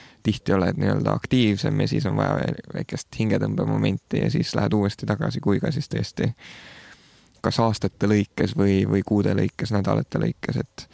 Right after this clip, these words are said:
et mõistmine, et kogu aeg ei saa olla nii-öelda küte, küte järgi ja, ja kogu aeg selline andmine, et, äh, et selline sarnane tsükliline kontseptsioon,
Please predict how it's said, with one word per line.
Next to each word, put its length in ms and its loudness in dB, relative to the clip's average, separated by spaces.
et 320 -10
mõistmine, 640 2
et 100 -6
kogu 240 2
aeg 240 0
ei 140 2
saa 240 2
olla 340 2
nii-öelda 320 0
küte, 460 2
küte 320 2
järgi 460 4
ja, 100 2
ja 240 2
kogu 240 2
aeg 160 -4
selline 240 0
andmine, 460 0
et, 400 -4
äh, 380 0
et 320 -10
selline 480 2
sarnane 480 0
tsükliline 720 0
kontseptsioon, 720 0